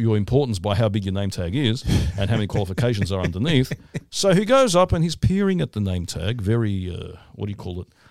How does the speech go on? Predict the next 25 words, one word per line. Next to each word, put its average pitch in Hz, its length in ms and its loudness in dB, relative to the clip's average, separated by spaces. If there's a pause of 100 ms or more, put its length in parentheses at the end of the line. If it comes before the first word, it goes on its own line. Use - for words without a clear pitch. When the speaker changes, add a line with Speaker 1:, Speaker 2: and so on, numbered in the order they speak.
(320)
Speaker 1:
Uh, 90 360 -2
very 117 240 2
circumspectly, 110 720 0
so 101 160 -2
she 101 120 -2
doesn't 104 260 0
believe 95 280 -4
that 95 100 -4
he's, 92 320 -4
uh, 95 100 0
looking 92 300 -6
at 85 60 -6
her 87 100 -12
cleavage. - 520 -10
Speaker 2:
Mm-hmm. 123 520 -10
Speaker 1:
And 117 220 0
he's 131 260 0
trying 175 280 0
to 143 100 -6
spell 131 240 -2
it 143 80 2
out. - 220 0 (680)
"Gen 214 680 8 (1120)
or 170 600 8
side?" 285 760 6